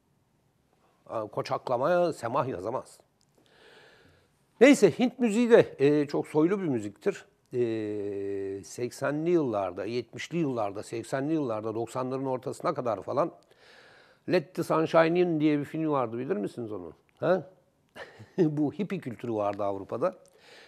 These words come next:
Biz Sultanahmet'e İngilizce öğrenmeye giderdik turistlerden. Ortaokul İngilizcesini biraz geliştirmeye çalışırdık.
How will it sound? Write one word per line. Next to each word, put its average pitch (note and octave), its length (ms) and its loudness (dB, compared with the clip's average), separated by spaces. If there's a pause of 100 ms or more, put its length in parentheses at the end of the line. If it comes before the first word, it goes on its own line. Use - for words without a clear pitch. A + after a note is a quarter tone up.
(100)
Biz E3+ 140 2
Sultanahmet'e F3 720 6
İngilizce F3+ 640 6 (100)
öğrenmeye D#3+ 520 8
giderdik B2+ 440 -4
turistlerden. A2 680 -6 (120)
Ortaokul C#3 520 0
İngilizcesini C3+ 680 -4
biraz D#3 260 4
geliştirmeye B2+ 560 -2
çalışırdık. A#2 600 -6